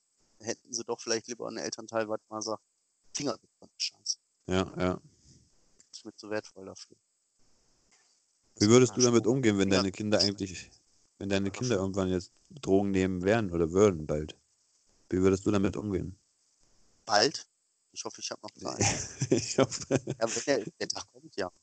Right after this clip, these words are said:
Speaker 1: Da mach ich mir ja nichts vor. Weißt du, wie hoch ist die Wahrscheinlichkeit, dass ich eins von diesen Menschen auf die Welt gebracht hab,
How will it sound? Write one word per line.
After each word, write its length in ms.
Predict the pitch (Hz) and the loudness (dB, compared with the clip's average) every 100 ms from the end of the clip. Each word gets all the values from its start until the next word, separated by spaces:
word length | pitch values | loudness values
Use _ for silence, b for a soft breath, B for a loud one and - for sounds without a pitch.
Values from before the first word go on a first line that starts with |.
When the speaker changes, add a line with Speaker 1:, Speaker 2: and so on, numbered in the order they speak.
| _ _ _ _ _ _ 123 110 | _ _ _ _ _ _ -18 -12
Speaker 1:
Da 100 | 101 - 110 107 | -12 -12 -14 0
mach 140 | 110 | 2
ich 140 | 113 - | 2 -2
mir 80 | |
ja 60 | 104 | -10
nichts 240 | 101 - | 0 4
vor. 440 | - 127 123 98 98 _ _ _ _ - | 4 2 -2 -4 -10 _ _ _ _ -8
Weißt 240 | 110 - | 0 0
du, 180 | 143 135 _ _ _ _ | -2 -12 _ _ _ _
wie 120 | 110 | -12
hoch 140 | 110 117 | -8 -6
ist 120 | - | -6
die 100 | 107 | -4
Wahrscheinlichkeit, 720 | 101 - 113 117 - 107 - | -2 0 -2 -4 -4 -6 -4
dass 120 | 107 | -10
ich 200 | 101 - _ | -6 -8 _
eins 300 | 113 113 - | -6 -2 -2
von 160 | - 107 | -2 -12
diesen 400 | 113 110 107 101 _ _ _ _ _ _ _ _ _ _ _ _ _ _ _ _ _ 139 | -8 -8 -8 -14 _ _ _ _ _ _ _ _ _ _ _ _ _ _ _ _ _ 2
Menschen 360 | 139 143 - | 4 6 4
auf 180 | 104 117 | 2 -8
die 160 | - 113 | -8 4
Welt 240 | 127 131 | 4 4
gebracht 420 | - 131 147 131 | -10 -2 -2 -2
hab, 120 | - | -6